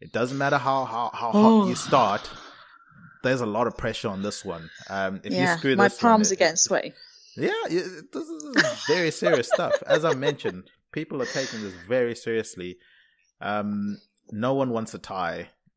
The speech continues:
Speaker 1: Can you break the tie with this game? We will find
Speaker 2: Let's
Speaker 1: out.
Speaker 2: go.
Speaker 1: Your time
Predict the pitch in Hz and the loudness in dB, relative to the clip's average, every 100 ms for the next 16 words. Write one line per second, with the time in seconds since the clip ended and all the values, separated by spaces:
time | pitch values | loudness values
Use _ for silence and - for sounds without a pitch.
0 | _ - 123 131 123 101 110 104 110 - | _ -6 -4 -2 -4 -2 -2 -2 -8 -10
1 | 104 98 85 85 104 - - 104 - - | -8 -6 -6 -6 -8 -8 -8 -6 -6 -8
2 | 92 87 85 80 _ 87 95 107 101 95 | -10 -10 -14 -18 _ -16 -10 -8 -8 -12
3 | 92 120 170 - - - - _ _ - | -10 -6 -6 -4 -4 -6 -8 _ _ -20
4 | - - _ _ - - _ _ - 104 | -20 -20 _ _ -20 -20 _ _ -10 -8
5 | 92 - 123 113 98 98 | -8 -10 -8 -6 -6 -10